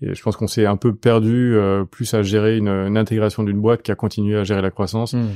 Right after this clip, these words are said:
Speaker 1: Bon, et, et, et on a appris à ce moment-là que on ne pourrait scaler que si on avait des fondations humaines importantes.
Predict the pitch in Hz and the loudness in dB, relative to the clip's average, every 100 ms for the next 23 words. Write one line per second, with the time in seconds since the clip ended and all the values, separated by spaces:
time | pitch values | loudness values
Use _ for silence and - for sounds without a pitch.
0 | 87 _ _ _ _ 101 92 - - - | -10 _ _ _ _ -2 -2 -2 -6 -10
1 | - 92 98 101 101 107 110 107 104 104 | -10 -4 -2 -2 -2 -4 -4 -2 2 2
2 | 101 - 123 107 - 101 107 113 110 107 | 0 -2 0 0 -2 0 0 0 -2 -4
3 | 98 95 104 - 110 110 - 113 123 123 | -2 -2 -4 -2 0 0 0 0 0 0
4 | - 131 147 190 - - 107 107 107 107 | 0 0 0 -8 -12 -6 -2 -2 -2 -2
5 | 104 - 113 110 113 110 104 92 95 - | -4 -4 -4 -2 0 -2 -4 -8 -12 -12